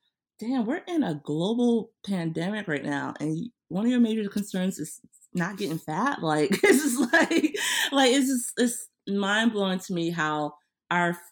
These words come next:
our deepest fears, societal fears,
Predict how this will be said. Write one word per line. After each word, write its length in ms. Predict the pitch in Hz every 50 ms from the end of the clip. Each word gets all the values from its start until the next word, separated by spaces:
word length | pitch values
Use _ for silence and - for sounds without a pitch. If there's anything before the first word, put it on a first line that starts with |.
| -
our 140 | 170 180 170 175
deepest 520 | 160 160 185 185 202 185 208 185 - -
fears, 500 | - 165 160 160 165 180 185 196 196 -
societal 400 | - 170 - - 151 160 165 160
fears, 720 | 160 - - 160 165 160 160 165 170 175 - - - -